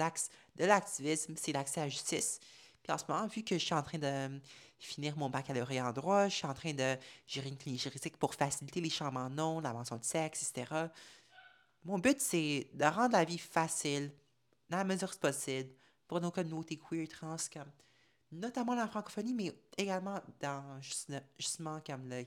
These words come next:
Canada at large. Puis c'est quelque chose qui est quand même assez difficile, faut se le dire. Parce que c'est souvent des communautés qui ne reçoivent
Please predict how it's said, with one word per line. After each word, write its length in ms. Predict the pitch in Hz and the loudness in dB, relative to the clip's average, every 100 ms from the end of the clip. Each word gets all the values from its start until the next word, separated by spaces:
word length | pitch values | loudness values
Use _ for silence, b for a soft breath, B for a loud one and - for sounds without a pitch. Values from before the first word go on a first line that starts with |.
| - | -8
Canada 540 | 139 131 127 135 147 - _ _ - | -8 -6 -6 -6 -8 -12 _ _ -8
at 100 | 127 127 | -8 -6
large. 560 | 123 - 214 - - - B B B B - | -2 0 0 -2 -4 -6 B B B B -10
Puis 500 | - 135 127 131 131 | -6 -4 -2 -2 -2
c'est 360 | 135 - - 127 | -2 -4 -6 -6
quelque 180 | 165 - | -6 -2
chose 340 | 262 262 - | 0 0 -2
qui 440 | - 170 156 151 - _ _ - | -4 -6 -4 -6 -10 _ _ -12
est 40 | |
quand 100 | - | -6
même 160 | 190 254 | -4 -2
assez 220 | 202 202 | -2 -4
difficile, 500 | - - - - - - _ - | -4 -6 -6 -6 -8 -14 _ -10
faut 180 | - 190 | 2 2
se 80 | 180 | 4
le 60 | 143 | 0
dire. 260 | - - - - b b b | 0 -8 -10 -20 b b b
Parce 160 | 147 - | -10 -6
que 60 | - | -4
c'est 100 | 143 | -2
souvent 180 | 180 | 0
des 80 | 196 | -2
communautés 520 | - 180 156 151 180 175 | -2 -4 -2 -4 -6 -8
qui 360 | - 139 135 | -6 -4 -4
ne 100 | 135 | -4
reçoivent 420 | 131 135 147 147 | -6 -4 -2 -2